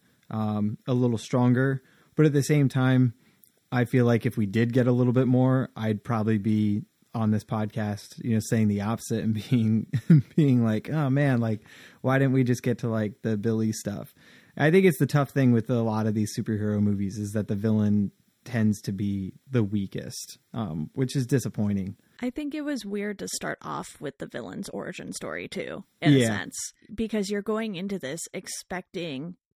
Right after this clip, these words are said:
Speaker 2: Billy and Shazam. And when it takes so long to get there, you're like, "Oh, okay, how much do we have to see before they get into this?" Because it felt like they spent a lot more time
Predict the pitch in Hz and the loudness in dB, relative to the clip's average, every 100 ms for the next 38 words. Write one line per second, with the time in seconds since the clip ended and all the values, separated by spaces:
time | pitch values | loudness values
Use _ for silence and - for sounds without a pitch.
0 | _ 208 190 185 175 160 175 165 151 135 | _ -2 -2 -4 -6 -8 -8 -10 -10 -12
1 | 135 - 185 175 190 175 92 190 - _ | -4 -4 -2 -4 -4 -4 -6 -10 -12 _
2 | - 208 214 214 - - 240 240 - - | -8 -6 -4 -6 -8 -8 -6 -8 -10 -16
3 | - 202 202 185 196 190 175 185 - 185 | -10 -8 -6 -6 -6 -8 -8 -10 -8 -6
4 | 175 175 175 175 - _ _ _ _ - | -6 -6 -8 -10 -14 _ _ _ _ -8
5 | 220 180 170 185 _ _ 202 196 175 170 | -6 -6 -8 -12 _ _ -10 -8 -8 -8
6 | 175 _ _ - 240 330 - - 330 302 | -10 _ _ -12 -10 -10 -12 -8 -6 -6
7 | 302 - - 302 294 302 277 277 262 262 | -8 -10 -10 -8 -8 -8 -10 -10 -8 -6
8 | 262 262 262 262 - _ 240 254 254 240 | -6 -6 -8 -10 -16 _ -8 -6 -6 -6
9 | 247 254 247 254 262 - 247 240 233 214 | -6 -6 -6 -4 -6 -4 -6 -2 -4 -4
10 | - 214 _ 240 262 302 - 233 - - | -8 -8 _ -8 -6 -8 -4 -6 -6 -8
11 | 220 - - 190 180 185 185 - 214 196 | -10 -12 -10 -8 -6 -6 -6 -6 -6 -4
12 | 196 - - 175 175 190 185 | -6 -8 -10 -8 -6 -6 -8